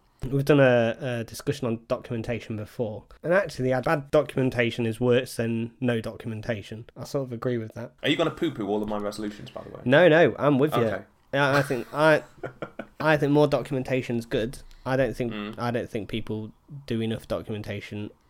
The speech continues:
Speaker 1: and when
Speaker 2: Mm.
Speaker 1: they, when it is done, it's vague, or it doesn't quite cover it. It, it's vague or, or too high level.
Speaker 2: Mm. Maybe I should re-, maybe I should rewrite what this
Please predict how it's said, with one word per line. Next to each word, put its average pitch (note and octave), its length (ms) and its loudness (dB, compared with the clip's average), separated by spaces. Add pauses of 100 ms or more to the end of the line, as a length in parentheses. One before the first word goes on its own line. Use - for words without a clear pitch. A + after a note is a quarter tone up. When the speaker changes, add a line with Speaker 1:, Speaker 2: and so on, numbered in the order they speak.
(280)
Speaker 1:
and A#2+ 120 -4
when C3 180 4
Speaker 2:
Mm. B2 40 2
Speaker 1:
they, B2+ 180 2
when C3 180 2
it - 120 -4
is F3 240 2
done, B2+ 320 0 (100)
it's B2 240 -4
vague, A#2 540 -2 (300)
or A2+ 480 -4 (280)
it A#2 160 -6
doesn't C3 380 0 (240)
quite C3 500 -2 (220)
cover C3+ 220 -8
it. - 80 -6
It, D3+ 460 -10 (140)
it's E3+ 420 -10
vague D#3+ 300 4
or, C#3 200 4
or C3 180 0
too C3+ 320 2
high A#2+ 300 0
level. A2 400 -4 (540)
Speaker 2:
Mm. A#2+ 320 -4 (220)
Maybe G#3 280 0
I G3+ 40 2
should F3+ 220 -6
re-, C#3 500 -4 (540)
maybe F3 220 -4
I D3+ 40 -4
should B2+ 180 -10
rewrite C3 540 -2
what A2 280 -2
this G#2 260 -6